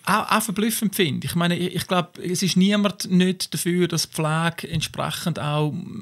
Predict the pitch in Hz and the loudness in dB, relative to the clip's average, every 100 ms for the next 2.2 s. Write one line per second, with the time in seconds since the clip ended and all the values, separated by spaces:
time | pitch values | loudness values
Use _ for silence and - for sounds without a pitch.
0 | - 143 175 - - 165 143 143 151 175 | -8 -6 -6 -4 -2 0 0 0 -2 0
1 | 165 143 156 170 165 165 147 165 160 147 | -2 -2 -2 -2 -2 -2 -4 -2 -4 -4
2 | 151 | -4